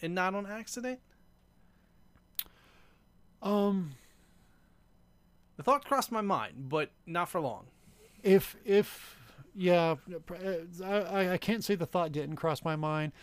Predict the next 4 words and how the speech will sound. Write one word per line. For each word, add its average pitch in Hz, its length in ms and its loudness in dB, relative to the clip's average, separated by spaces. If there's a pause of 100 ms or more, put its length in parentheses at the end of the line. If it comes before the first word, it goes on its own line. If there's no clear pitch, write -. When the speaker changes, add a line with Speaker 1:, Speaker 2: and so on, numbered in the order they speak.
(400)
Speaker 2:
but 175 240 8
the 170 320 2
relationship 165 1040 0 (220)
that, 143 500 -4